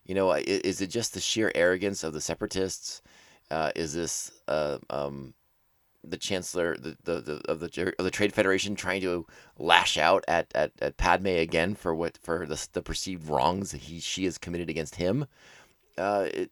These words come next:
it, you know, it seems like Darth Sidious, as the, as the mastermind of this, would, would just be kinda like, if you really wanted this, this shadow virus, this, this blue shadow virus to be an effective weapon against,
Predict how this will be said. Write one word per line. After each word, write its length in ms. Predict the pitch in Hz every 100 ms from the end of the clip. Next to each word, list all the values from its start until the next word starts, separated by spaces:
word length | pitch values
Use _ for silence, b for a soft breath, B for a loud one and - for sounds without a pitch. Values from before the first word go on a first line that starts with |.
| -
it, 160 | 92 - _ -
you 100 | 104
know, 220 | 90 92 _ _ B B B B _
it 140 | 147
seems 420 | - 196 208 - -
like 440 | 123 127 127 - _ -
Darth 240 | 95 123
Sidious, 680 | - - 82 67 55 - - _ _ _ -
as 240 | 85 90
the, 240 | 82 80 - -
as 160 | 78 76
the 100 | 78
mastermind 540 | 87 90 - 65 69
of 100 | 65
this, 240 | 67 - -
would, 140 | 82 -
would 140 | 110
just 220 | - 127 -
be 100 | 120
kinda 160 | 110
like, 300 | 107 110 - _
if 100 | 139
you 100 | 135
really 200 | 151 190
wanted 220 | 147 143
this, 200 | 110 -
this 160 | - 101
shadow 280 | - 98 90
virus, 440 | 80 80 80 -
this, 300 | - 92 -
this 200 | 78 80
blue 220 | _ 101
shadow 280 | 92 78 80
virus 360 | 78 78 80 -
to 100 | 76
be 120 | 80
an 120 | 73
effective 540 | 78 90 - 80 71 - b b b
weapon 500 | 90 104 101 76 65 - b b b
against, 640 | 90 82 90 85 - -